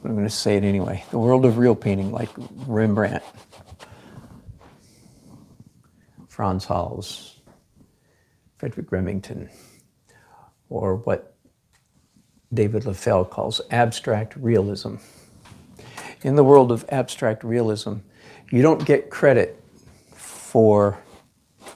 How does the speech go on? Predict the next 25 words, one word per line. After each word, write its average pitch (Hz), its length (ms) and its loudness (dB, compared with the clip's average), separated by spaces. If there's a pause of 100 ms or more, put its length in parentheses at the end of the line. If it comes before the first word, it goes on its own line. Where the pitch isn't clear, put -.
(3000)
wrestling 131 880 4
with 120 260 -4
your 113 200 -2 (220)
painting 117 600 2
and 104 340 2 (840)
beating 131 300 10
it - 160 -4
into 110 240 -6
submission 110 600 -10 (1080)
by 104 360 -2
drawing, 117 640 4 (440)
by - 100 -10
sticking - 380 -4
out 117 100 -2
your 113 120 -4
tongue 117 300 0
and 110 140 -4
drawing. 104 340 2
You 107 120 -4
get 117 420 4
credit, 127 500 4 (180)
<clears throat> 202 140 6
so 143 180 0
to 120 80 -2
speak, - 380 -6